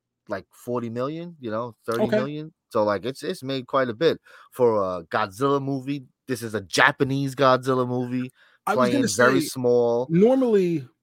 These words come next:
Speaker 2: w-, when Godzilla movies come out, like, we've had, what, like, three, four Godzilla movies in the past decade or so, you know, with Ko-,
Speaker 1: Mm-hmm.
Speaker 2: with Kong, without Kong,
Speaker 1: Yeah.
Speaker 2: whatever. But
Speaker 1: Yeah.
Speaker 2: they're, like, major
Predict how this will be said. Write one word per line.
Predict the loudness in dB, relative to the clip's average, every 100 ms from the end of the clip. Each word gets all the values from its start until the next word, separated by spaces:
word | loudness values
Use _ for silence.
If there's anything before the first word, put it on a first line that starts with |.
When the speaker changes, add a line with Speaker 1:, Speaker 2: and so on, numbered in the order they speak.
| -4
Speaker 2:
w-, | -2 0
when | 0 2
Godzilla | 0 4 6 6
movies | 6 4 2 2
come | 0
out, | 2 -2
like, | -4
we've | -2 4
had, | 6 6 4
what, | -4 -4 -14 -8
like, | -8 -8 _ _ _ -4
three, | 4 6 6 2 -2 -6 _ _ _ _ _ -20 _ _
four | -6 0 6 6
Godzilla | 6 0 0 0 2
movies | 2 2 2 0
in | -2
the |
past | -2 -4 -2
decade | -4 -2 -4 -2
or | -6
so, | -4 -4 -2 -4
you | -6
know, | -8
with | -8
Ko-, | -8 -6
Speaker 1:
Mm-hmm. | 2
Speaker 2:
with | 2 2
Kong, | 0 2 0
without | -2 -4 -4
Kong, | -2 -2
Speaker 1:
Yeah. | -2
Speaker 2:
whatever. | -4 -8 -10 -14 -18 _
But | 0
Speaker 1:
Yeah. |
Speaker 2:
they're, | 2 2
like, | 4 4
major | 4 6 8 8 6 6 8 6 2 -4